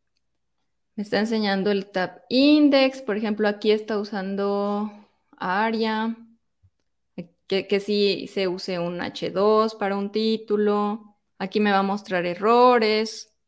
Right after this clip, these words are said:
por ejemplo, tengo errores, tiene errores de contraste, algunas alertas, nos está mostrando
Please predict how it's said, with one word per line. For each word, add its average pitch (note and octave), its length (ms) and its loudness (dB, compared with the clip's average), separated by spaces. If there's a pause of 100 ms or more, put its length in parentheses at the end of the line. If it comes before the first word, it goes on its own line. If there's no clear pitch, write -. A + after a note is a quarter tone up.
(140)
por E3+ 80 -6
ejemplo, F3+ 400 -6
tengo F3 240 -4
errores, F3 400 -6
tiene G3 240 0
errores F3 340 -2
de - 140 -6
contraste, A#3+ 680 2
algunas G3 480 -4
alertas, B3 840 0 (400)
nos G3+ 120 -2
está G3 200 -4
mostrando G3+ 640 -4